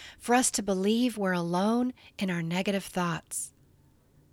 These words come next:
Because feeling bad about ourselves keeps us small. And insignificant people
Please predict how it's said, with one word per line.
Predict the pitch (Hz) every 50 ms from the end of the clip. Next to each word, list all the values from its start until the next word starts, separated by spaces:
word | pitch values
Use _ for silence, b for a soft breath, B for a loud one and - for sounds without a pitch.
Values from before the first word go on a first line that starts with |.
| _ _ _ _ _ _ _ _ _ _ _ _ _ b b b b b
Because | - 277 - - 277 240 214 -
feeling | - - 269 254 247 240 226 214
bad | - - 214 220 254 277
about | 262 214 214 190 190
ourselves | 185 185 180 - - 196 190 190 190 190 175 - - - b b b b b b -
keeps | - 254 247 220 - -
us | 226 202 190 -
small. | - - - 196 196 208 226 220 190 165 160 156 - _ _ _ _ _ _ _ _ _ _ _ _ _ _ _ _ _ - - _ _ _ _ _ _ _ -
And | 214 214
insignificant | 226 226 220 196 - - 190 180 196 214 208 226 220 - 185 175 -
people | - - 220 - - 170 156 160